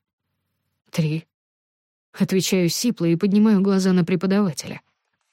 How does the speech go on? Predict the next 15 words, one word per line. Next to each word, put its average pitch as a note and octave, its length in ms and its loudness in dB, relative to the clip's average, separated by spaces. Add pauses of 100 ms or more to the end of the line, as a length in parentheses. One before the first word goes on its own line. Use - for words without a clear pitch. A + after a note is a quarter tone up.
(360)
Он C#4 220 2
постукивает A3+ 640 0
кончиком F#3 480 -2
ручки G3+ 280 -4
по E3+ 140 -6
столу D#3+ 440 -6 (600)
и E3+ 100 0
вопросительно A#3+ 720 0
смотрит G3+ 420 -2
на F#3+ 60 0
меня. E3+ 340 -4 (920)
Несколько F3 420 0
мгновений E3 500 2
я D3+ 120 0
молчу, D3 480 -2